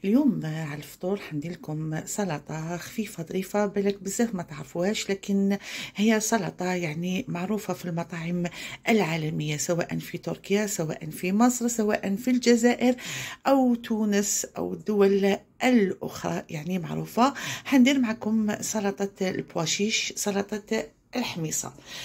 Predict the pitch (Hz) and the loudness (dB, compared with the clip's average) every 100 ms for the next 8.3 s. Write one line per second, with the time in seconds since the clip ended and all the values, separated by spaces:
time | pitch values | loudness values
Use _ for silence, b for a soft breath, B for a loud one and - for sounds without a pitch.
0 | B B - 180 170 175 262 269 190 180 | B B -4 -2 -2 -2 0 0 -2 -8
1 | - 254 277 - 190 165 160 220 220 - | -4 -2 0 -2 -4 -6 -6 -4 -4 -2
2 | 196 - 185 190 170 135 147 - 147 208 | -2 -4 -6 -4 -4 -6 -10 -6 0 2
3 | 285 - B B B 226 208 240 247 208 | 2 -2 B B B 0 4 6 4 0
4 | 170 156 175 233 - 214 180 - 202 - | -2 -2 -2 -4 -4 -2 -2 -4 -6 -6
5 | 170 - 160 196 196 180 170 165 156 226 | -8 -6 0 0 0 -4 -6 -4 -2 0
6 | 170 160 165 170 160 208 190 - 190 190 | 0 -2 -6 -2 0 0 -2 -6 -6 -6
7 | - 220 226 220 226 B B B _ 208 | -4 2 4 4 0 B B B _ -4
8 | 151 139 143 | -2 0 -2